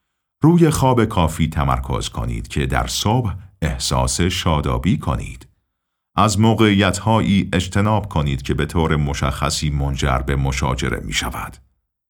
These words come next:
از همه اعضای خانواده بخواهید که کارهای خانه را به اشتراک بگذارند.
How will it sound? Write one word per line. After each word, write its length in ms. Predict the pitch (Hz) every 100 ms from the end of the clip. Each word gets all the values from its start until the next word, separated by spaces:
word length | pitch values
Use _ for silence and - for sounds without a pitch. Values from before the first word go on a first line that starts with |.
| _ _ _ _ _ -
از 200 | 127 120
همه 540 | 101 135 151 170 147 -
اعضای 500 | 117 87 98 92 85
خانواده 600 | 82 80 78 76 71 73
بخواهید 580 | 69 69 85 85 110 120
که 100 | 92
کارهای 560 | - 73 73 76 73
خانه 340 | 67 78 69 73
را 160 | 80
به 220 | 80 73 76
اشتراک 500 | - 85 82 62 -
بگذارند. 720 | 62 - - - - -